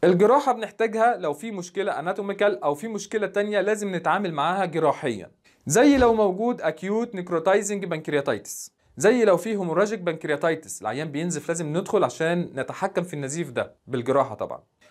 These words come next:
لو كان في جول بلادر ستون وهي المشكلة اللي عملت البنكرياتيتس،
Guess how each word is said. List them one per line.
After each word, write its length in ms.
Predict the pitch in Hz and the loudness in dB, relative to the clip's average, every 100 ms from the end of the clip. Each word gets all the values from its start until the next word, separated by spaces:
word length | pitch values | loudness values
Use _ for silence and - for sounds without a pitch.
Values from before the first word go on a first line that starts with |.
| _ | _
لو 220 | 151 185 180 | 4 6 6
كان 340 | 254 294 269 | 6 6 4
في 200 | - 247 | -4 -4
جول 240 | 208 247 | 0 0
بلادر 360 | 240 196 220 196 | 2 2 0 0
ستون 420 | 175 - 220 226 | -4 -6 -6 -4
وهي 280 | 208 196 226 | -2 0 0
المشكلة 420 | 196 151 - 214 | 0 -2 0 2
اللي 140 | 190 147 | 4 6
عملت 560 | 180 196 170 - - | 4 4 0 -6 -8
البنكرياتيتس، 880 | 139 139 - 143 - 220 240 247 - | -4 -4 -2 -2 2 0 0 -4 -6